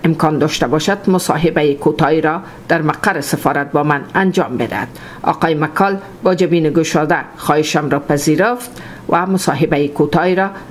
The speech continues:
در مورد اوضاع افغانستان با من انجام داد که من از وی سپاسگزاری می‌نمایم.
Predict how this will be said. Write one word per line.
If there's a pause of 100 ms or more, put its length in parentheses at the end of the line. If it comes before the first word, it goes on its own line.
(100)
در
مورد (120)
اوضاع
افغانستان (320)
با
من
انجام
داد (380)
که
من
از
وی (280)
سپاسگزاری
می‌نمایم.